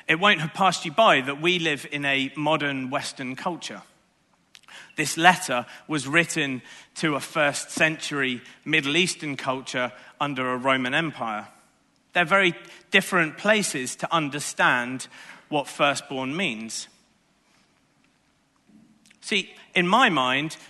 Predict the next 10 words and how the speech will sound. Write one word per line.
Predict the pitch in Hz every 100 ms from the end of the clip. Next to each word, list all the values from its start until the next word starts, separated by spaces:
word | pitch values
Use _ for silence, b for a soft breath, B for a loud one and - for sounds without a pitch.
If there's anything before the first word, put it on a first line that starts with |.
| B
firstborn | - 226 220 - 165 135 143 143
means | 160 156 143 139 - B B B
you're | 151 143
born | 160 156 139
first. | - 143 104 - - - - _ _ _ _ _ _
So | - 170 143 131 120 B B B 165
I | 175
have | 180 -
two | - 147
children. | 151 147 175 247